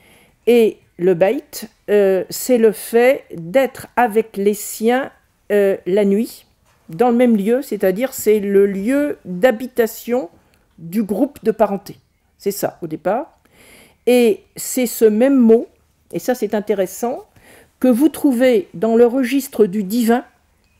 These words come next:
c'est-à-dire que la demeure humaine, le baït humain, qui peut être soit une tente du désert,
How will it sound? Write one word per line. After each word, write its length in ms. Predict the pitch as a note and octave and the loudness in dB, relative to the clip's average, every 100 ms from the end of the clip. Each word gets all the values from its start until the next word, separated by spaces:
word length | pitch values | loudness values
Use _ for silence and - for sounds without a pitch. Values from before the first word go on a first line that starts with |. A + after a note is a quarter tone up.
| _ _ _ | _ _ _
c'est-à-dire 640 | - B3 A#3+ G#3 A#3+ - | -10 -2 -2 0 -4 -2
que 240 | - F#3+ D#3 _ _ _ | -2 -2 -2 _ _ _
la 200 | F3+ G3 | 0 0
demeure 460 | F3+ D4 D4 C#4 A#3 | 2 2 4 4 2
humaine, 380 | A3 A3+ G3 | 2 2 2
le 120 | F#3 G3+ | 0 2
baït 400 | B3 B3+ A#3 A#3+ | 2 0 -2 -2
humain, 300 | A3+ G3+ F3 _ _ _ _ _ _ _ _ _ _ _ _ _ - | -2 -2 -6 _ _ _ _ _ _ _ _ _ _ _ _ _ -8
qui 120 | A3+ | -6
peut 180 | C4+ C#4 | 2 4
être 260 | B3+ - - | 4 0 -10
soit 320 | - D#4 D#4 | -2 0 0
une 220 | C4+ C4 A#3 | 0 -2 0
tente 420 | C#4 G#3 - E3 - _ _ _ - | -2 -4 -8 -16 -16 _ _ _ -14
du 100 | G3+ | -8
désert, 540 | G3 G3 F3+ E3+ - | -6 -4 -4 -8 -12